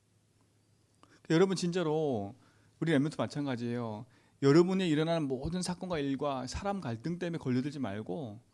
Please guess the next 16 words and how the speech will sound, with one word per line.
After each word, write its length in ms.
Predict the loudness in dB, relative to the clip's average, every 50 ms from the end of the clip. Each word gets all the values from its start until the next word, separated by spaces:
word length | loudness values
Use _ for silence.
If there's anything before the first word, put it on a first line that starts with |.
| _ _ _ _ _
복음의 400 | 2 4 4 4 4 2 0 0
눈으로 540 | 0 0 0 0 -2 -4 -6 -8 -10 -12 -16 _ _ _ _ _ _ _ _ -20 -20 -20 -20 _ -20 -8
인도받기 500 | -6 -4 -2 -2 -4 -6 -8 -10 -10 -10
바랍니다. 520 | -10 -10 -12 -12 -14 -14 -14 -16 -20 -20 -20 _ _ _ _ _ _ _ _ _ _ _ _ _ _ _ _ _ _
그치요? 380 | 0 0 0 2 0 -2 -2 -4 -8 -16 _ _
문제의식이 580 | -6 -2 2 2 4 4 2 2 0 -2 -2 -4
바라야 380 | -4 -4 -4 -4 -2 -4 -4 -6
돼. 340 | -8 -10 -12 -12 -12 -14 -18 -20 _ _ -20 _ _ _ _ _ _ _ _ _ _ _ _ -20 -20 _ _ _ -20 -20 _ _ _ -20 -18 -8
성경은 480 | -2 0 2 4 6 6 6 6 6
얘기하지요. 760 | 4 4 4 4 2 2 2 0 -2 -4 -2 -4 -4 -6 -8 -6
인생의 400 | -2 0 0 2 4 4 2 2
진짜 360 | 2 0 -2 0 0 0 0
문제는 640 | 2 2 2 2 2 2 0 -2 -2 -2 -2 -4 -4
다른 280 | -8 -6 -4 -4 -2
게 80 | -2 -4
아닙니다. 680 | -6 -6 -6 -8 -10 -12 -12 -14 -14 -14 -14 -16 -18